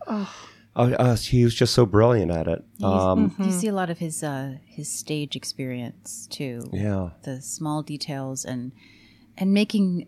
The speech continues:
Speaker 3: Jim a human character, because we've talked about
Speaker 1: Mm-hmm.
Speaker 3: before on the show that I think another actor might have made him sort of a one-dimensional,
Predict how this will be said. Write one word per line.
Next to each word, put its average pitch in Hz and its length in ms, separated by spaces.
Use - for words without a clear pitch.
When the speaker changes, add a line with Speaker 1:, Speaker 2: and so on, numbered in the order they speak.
Speaker 3:
Jim 170 400
a - 40
human 202 420
character, - 540
because 143 400
we've 165 140
talked 180 200
about 165 180
Speaker 1:
Mm-hmm. 180 140
Speaker 3:
before 165 160
on 160 60
the 151 80
show 143 220
that 135 300
I 170 60
think 160 180
another 165 320
actor 156 360
might 147 180
have 143 140
made 139 180
him 143 380
sort - 180
of - 80
a 143 60
one-dimensional, 139 1120